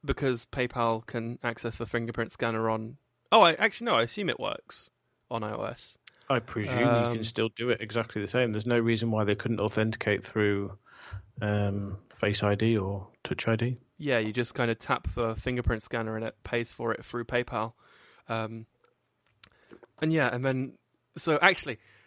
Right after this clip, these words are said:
Speaker 1: on, on, whilst we're talking about the subject of payments, uh,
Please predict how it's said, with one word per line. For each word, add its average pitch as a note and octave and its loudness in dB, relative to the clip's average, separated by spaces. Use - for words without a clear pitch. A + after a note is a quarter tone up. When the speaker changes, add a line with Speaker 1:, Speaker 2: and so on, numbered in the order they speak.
Speaker 1:
on, D#3 -4
on, E3 -2
whilst D#3 0
we're E3 2
talking D#3+ 2
about C#3+ 0
the B2+ -2
subject B2+ -2
of - -14
payments, - -2
uh, B2 -2